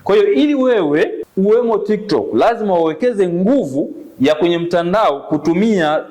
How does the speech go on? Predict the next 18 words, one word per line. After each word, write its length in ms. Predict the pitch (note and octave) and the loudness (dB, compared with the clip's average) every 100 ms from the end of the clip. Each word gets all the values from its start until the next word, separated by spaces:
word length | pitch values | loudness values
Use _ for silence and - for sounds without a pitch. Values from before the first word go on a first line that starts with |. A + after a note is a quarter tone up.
| - | -4
vitu 640 | C3 F#3+ F#3+ F#3 F3+ - - - | -2 -2 -2 -2 -2 -6 -14 -8
psych-, 380 | - E3 D#3+ | -2 -2 -4
psychological 800 | D#3+ - D#3 D#3 E3 G3+ E3+ E3+ | -8 -6 -6 -2 0 0 -2 -6
triggers 420 | - A3+ F#3+ A#2+ - | -4 -2 0 0 0
za 100 | B2 | -2
kuhakikisha 480 | D3+ D3+ E3 F#3+ F3+ | -2 -4 -4 -2 0
wewe 260 | F3 A#2+ - - - - - | 0 -2 -4 -14 -16 -10 -4
unashinda 460 | D3 D#3+ A#3 G#3+ | -2 -2 -2 -2
TikTok. 460 | E3 G3 F#3+ - - - - - - | 0 -4 -2 -4 -4 -8 -18 -20 -6
Na 100 | C3+ | 0
watu 200 | F#3+ A3+ | 0 0
wanaotangaza 640 | F#3+ G#3 G#3 F3+ F#3+ F3 | 0 0 -2 0 0 0
TikTok 420 | E3 B3+ B3 D3 - - - C3+ | -2 -4 -2 -2 -4 -10 -6 -2
wanaonekana 480 | E3 F3+ F3+ A3 | 0 0 -2 -2
kwa 140 | F#3+ D3+ | -2 -2
watu 200 | C#3+ E3+ | -2 0
wengi 240 | F#3 D#3 | 0 -2
zaidi 340 | B2+ C#3 A2+ | 0 0 0